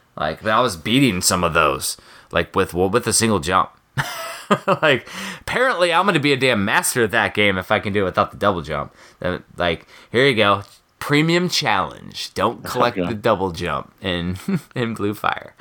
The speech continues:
Speaker 1: Um, don't be like me, people. Just follow a guide or something. I don't know. I, I, I purposely don't play with any kind of help or guides.
Speaker 2: Yeah, neither
Speaker 1: So
Speaker 2: do I.
Speaker 1: that's kinda my, um, deficit. That, <laughs> obviously, Barry, 'cause you didn't know about the one thing.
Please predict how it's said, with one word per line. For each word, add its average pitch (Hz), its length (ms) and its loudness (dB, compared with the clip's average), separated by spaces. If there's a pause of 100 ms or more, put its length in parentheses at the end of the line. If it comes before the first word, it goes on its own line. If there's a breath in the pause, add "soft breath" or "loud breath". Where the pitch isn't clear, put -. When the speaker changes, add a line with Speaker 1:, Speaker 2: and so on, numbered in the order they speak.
(320 loud breath)
Speaker 1:
Um, 85 480 2 (380 loud breath)
don't 90 180 -2
be 95 100 0
like 87 220 2
me, 76 180 -4
people. 73 460 -8
Just - 300 -14
follow 76 400 0
a 71 60 -4
guide 64 280 -4
or - 60 -10
something. - 340 -12
I 76 140 0
don't 65 100 -2
know. 62 180 -8
I, 131 160 0 (480)
I, 139 100 2
I 160 40 0
purposely 131 500 -2
don't 107 220 0
play 110 160 2
with 104 140 -2
any 95 180 -2
kind 95 260 -2
of 92 80 -8
help 92 300 -4
or 85 60 -6
guides. 82 540 -4 (180 loud breath)
Speaker 2:
Yeah, 104 80 2
neither 92 100 6
Speaker 1:
So 90 200 4
Speaker 2:
do 90 60 0
I. 95 60 -8 (140)
Speaker 1:
that's 104 340 -2
kinda 101 340 -2
my, 90 380 -2
um, 85 380 -4
deficit. - 640 -2
That, 113 240 -2 (100)
<laughs> 127 420 2
obviously, 117 440 0
Barry, 104 260 0
'cause 107 100 -10
you 107 80 -6
didn't 104 200 -8
know 104 120 2
about 107 220 2
the 107 100 2
one 113 200 0
thing. 101 240 -6